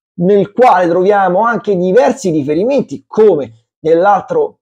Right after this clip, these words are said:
trailer, agli X-Men e a quello che è il mondo Fox. Quindi troviamo anche Azazel, che abbiamo visto nei primi film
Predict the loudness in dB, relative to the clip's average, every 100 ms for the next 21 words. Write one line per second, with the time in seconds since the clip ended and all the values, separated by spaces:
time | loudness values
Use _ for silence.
0 | _ -2 0 0 0 2 0 2 2 2
1 | 2 2 2 0 -2 -6 -8 -2 0 0
2 | 0 0 0 0 0 -2 0 2 2 2
3 | 2 2 0 -2 -2 -2 -2 0 2 0
4 | -4 -6 -6 -8 _ _ -2 0 0 0
5 | 0 2 2 2 2 2 0 -2 -4 -4
6 | -2 0 -2 -4 -2 0 2 0 0 0
7 | 0 -2 -6 -6 -4 -2 -2 -4 -4 -4
8 | -2 0 2 2 2 0 0 0 -2